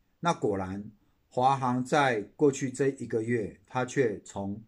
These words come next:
十五六块，然后就涨到三十块。那他去重压，也许他是在十五六块重压，好，他在十五六块重压，那整个涨上来了。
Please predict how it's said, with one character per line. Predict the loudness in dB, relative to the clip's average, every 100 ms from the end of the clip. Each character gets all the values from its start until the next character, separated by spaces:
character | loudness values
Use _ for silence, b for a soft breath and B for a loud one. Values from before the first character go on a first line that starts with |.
| _ _ _
十 | -8 -4
五 | -2
六 | 0 0
块， | -2 -4 -4 -6
然 | -10 -6
后 | -2 0
就 | 0
涨 | -4 -4 -8
到 | -4 -6 -6
三 | -8
十 | -10
块。 | -10 -10 -10 _ B B B _ _ _
那 | -2 -2 -6 _ _ _ _ -10
他 | 0 2
去 | 2 0
重 | 2 2 4
压， | 4 4 2 -2 0
也 | 0
许 | 0 -8
他 | -2 -2
是 | -2
在 | -6 -2 -2 -4 -12
十 | -14 -4
五 | -2
六 | 0 0
块 | 0 -8
重 | -4 -6 -4
压， | -6 -10 -14 _ _ _ _ _ _ _ _ _ _
好， | -8 -8 -12
他 | -2 4
在 | 4
十 | 4
五 | 4
六 | 6 6
块 | 2
重 | 0 -2
压， | 0 0
那 | 0
整 | -4 -4
个 | -6
涨 | -8 -8 -4
上 | -4 -4
来 | -10
了。 | -14